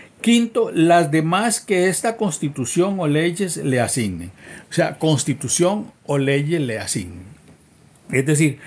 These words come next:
las nuevas funciones que se les pueden otorgar. Porque sí es importante. En el proyecto, Ja-, digamos, en el proyecto Jaguar para el Desarrollo Económico de Costa Rica, tenemos nueva...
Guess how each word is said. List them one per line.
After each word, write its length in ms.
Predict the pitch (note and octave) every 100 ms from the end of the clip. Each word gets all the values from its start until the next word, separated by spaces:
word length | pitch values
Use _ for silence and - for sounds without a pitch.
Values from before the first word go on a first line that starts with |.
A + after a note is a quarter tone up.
| - -
las 240 | C#3 A#2+
nuevas 480 | A#2+ C3+ D#3+ F3+ D3
funciones 640 | B2+ G2+ - D#3+ F2+ F2
que 140 | - A2+
se 120 | G2
les 160 | F#2+
pueden 320 | - A#2 A#2+ A2+
otorgar. 400 | G#2+ G2 G2 F#2+ - - -
Porque 300 | D#3+ D3 C#3
sí 200 | - F3
es 160 | F#3+
importante. 680 | G#3 D#3+ C3 - F#3+ D#3+ - - - - -
En 200 | C3+ C3
el 160 | B2
proyecto, 720 | B2 A#2 C3 C#3+ C#3+ F#3 F3+ - - _ _ _ _
Ja-, 260 | - D3 C3+ C3+ - _ -
digamos, 400 | B2 C3 E3 D3+
en 60 |
el 100 | C3
proyecto 460 | G#2+ A2 D#3 D3+ B2
Jaguar 580 | B2+ A2 A2+ E3+ E3+ -
para 160 | G#2+
el 80 | G#2+
Desarrollo 540 | G#2 G#2 G#2 B2 D3+ F3
Económico 560 | D#3+ C#3 D#3+ E3 F3
de 80 | C#3+
Costa 300 | - - G#2
Rica, 340 | A#2+ D3+ D3+
tenemos 420 | - - D3 - - - _ _ -
nueva... 840 | C3+ C3+ C3+ C#3 D3+ E3+ F#3 -